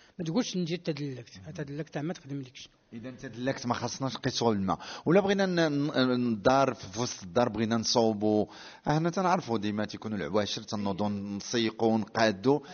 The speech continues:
Speaker 2: شنو تنصح الناس اللي عندهم تدلكت في ال-، في الدار باش يمسحوا بالغبره ويحيدوا ويخليوا داك،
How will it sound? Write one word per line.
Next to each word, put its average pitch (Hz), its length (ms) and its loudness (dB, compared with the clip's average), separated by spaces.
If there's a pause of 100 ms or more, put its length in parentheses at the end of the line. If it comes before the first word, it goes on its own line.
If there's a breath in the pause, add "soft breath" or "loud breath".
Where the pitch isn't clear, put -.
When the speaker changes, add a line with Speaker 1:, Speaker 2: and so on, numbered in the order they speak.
(200 loud breath)
Speaker 2:
شنو 196 220 0
تنصح 165 380 -2
الناس 147 360 2
اللي 143 100 2
عندهم 123 240 0
تدلكت 131 560 0
في - 120 -6
ال-، 110 120 0 (220 loud breath)
في - 120 -14
الدار 107 300 4
باش 170 260 2
يمسحوا 139 320 -4
بالغبره 110 560 2
ويحيدوا 107 640 2 (320 loud breath)
ويخليوا 131 460 4
داك، 120 380 2